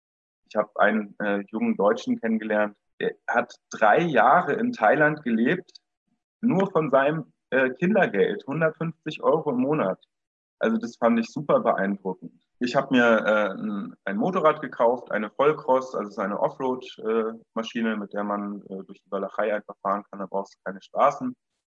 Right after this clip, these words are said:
Hat sich als sehr gute Entscheidung herausgestellt, weil die Straßen sind teilweise doch recht gefährlich. Und dann hört dann einfach mal die, der, der Seitenstreifen auf oder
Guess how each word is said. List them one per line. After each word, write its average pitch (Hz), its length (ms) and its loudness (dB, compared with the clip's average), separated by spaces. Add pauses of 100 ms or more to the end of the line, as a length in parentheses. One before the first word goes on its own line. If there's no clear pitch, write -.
(360)
Hat 107 140 -12
sich - 200 -8
als 101 180 -4
sehr 104 140 -4
gute 107 200 -8
Entscheidung 110 440 -4
herausgestellt, 101 680 -8
weil 95 120 -4
die 98 80 -14
Straßen 95 360 -10
sind 104 120 -14
teilweise 92 440 -6
doch - 240 -12
recht - 160 -16 (220)
gefährlich. - 440 -18
Und - 120 -20 (360)
dann 120 140 -4
hört 127 200 0
dann 113 120 2
einfach 104 320 -6
mal 101 400 0
die, 104 340 -18
der, 101 200 -6
der 101 160 -8
Seitenstreifen 101 640 -6
auf 110 380 -6
oder 101 340 -4